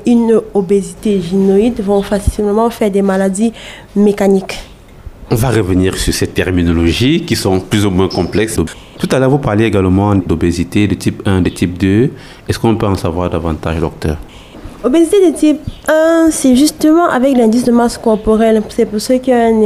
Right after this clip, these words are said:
Speaker 1: indice de masse corporelle entre trente et trente-quatre quatre-vingt-dix-neuf.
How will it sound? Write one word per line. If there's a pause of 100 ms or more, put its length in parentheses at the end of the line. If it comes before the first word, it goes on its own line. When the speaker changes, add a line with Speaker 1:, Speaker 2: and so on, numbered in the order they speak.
Speaker 1:
indice
de
masse
corporelle
entre (200)
trente (400)
et (220)
trente-quatre
quatre-vingt-dix-neuf.